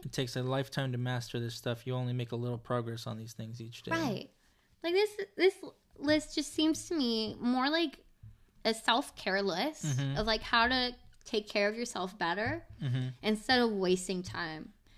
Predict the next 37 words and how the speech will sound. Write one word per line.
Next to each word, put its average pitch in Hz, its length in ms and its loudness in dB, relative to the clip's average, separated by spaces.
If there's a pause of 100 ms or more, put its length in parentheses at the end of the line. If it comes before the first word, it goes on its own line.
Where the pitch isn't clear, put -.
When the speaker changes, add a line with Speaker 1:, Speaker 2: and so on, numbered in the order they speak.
(440)
Speaker 2:
I 220 140 2
think 269 200 2 (320)
if 233 200 2
it 277 100 0
was 254 260 0
labeled, 202 540 0 (120)
like, - 200 -8 (380)
ways 190 380 2
you 190 100 -2
can 196 180 -6
improve 180 340 -6
your 175 100 -10
self-care. 180 800 -6
Speaker 1:
Right. 117 380 -2
Speaker 2:
It 220 120 -2
would 226 80 4
be 226 60 4
a 208 40 0
completely 214 600 -2
different 185 400 0
list. 180 560 -8
Speaker 1:
Yeah. 120 260 -2 (680)
Speaker 2:
But, 190 340 2 (1300)
like, 202 180 0
just 220 240 -6
the 240 140 4
approach 185 440 -4
would 190 60 -12
be 185 80 -8
completely - 440 -8
different. - 460 -16 (480)
And, 226 140 0
like, 208 220 -2
I 202 160 6
would 196 160 2
get 175 180 -4
it. 170 160 -10